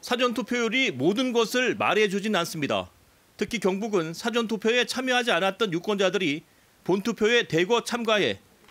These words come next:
소중한 한 표를 행사하려는 성향이 강한 곳입니다. 하지만 전국 최저 수준을 기록한 포항의 사전투표율이 정치 무관심으로 이어지지는 않을지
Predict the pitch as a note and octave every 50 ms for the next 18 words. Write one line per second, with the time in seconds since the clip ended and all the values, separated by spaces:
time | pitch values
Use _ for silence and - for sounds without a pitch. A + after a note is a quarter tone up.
0 | - - - - B3+ B3 G3+ A#3+ A#3+ A#3+ A#3 A3 G#3+ G#3 - G#3+ A3 G#3+ F#3+ G3
1 | G3+ F#3 G3+ F#3+ F3+ F#3+ F#3 G3 F#3+ - - F#3 F3+ F3 E3+ F#3+ G#3+ G#3 F#3+ C3
2 | - - C#3 E3 F#3+ G#3 G#3 F#3+ F#3 D#3+ - D3 A#2+ G#2 G2+ F#2+ F2+ F#2+ _ _
3 | _ _ _ _ _ _ _ _ _ _ _ _ _ _ - G#3 F#3+ G#3 A3+ B3
4 | B3+ G#3 D3 - F3 F#3+ G#3 A#3+ B3+ - - - C4 A3+ C4+ C4+ A#3+ - B3+ G#3
5 | A#3 A#3 A#3 A#3 F3+ G#3 G#3 G#3 G3+ - F#3+ D#3+ E3 F3 F3+ _ _ _ _ _
6 | _ - - A#3+ A#3+ A#3 A3+ A#3 B3 A#3+ G#3 E3+ - - C4 A3+ C4 B3+ A#3+ -
7 | A#3 - - G#3+ G#3+ G#3+ F#3 D3 A#2 A2+ - _ _ _ _ - - - - -
8 | - F3+ F3+ G3+ - - A#3+ B3 A#3 F3 C3 C#3 F3 G3 A#3+ A#3+ A#3 - A#3+ A#3
9 | A3+ A3+ G#3+ B3 B3 G#3 D3 D#3+ F3+ A3+ A#3 A#3 G3 G#3+ G#3 F#3 G#3+ A3 G#3+ D#3
10 | C#3 D#3+ F#3+ G3+ - - D3+ C3 B2+ C3+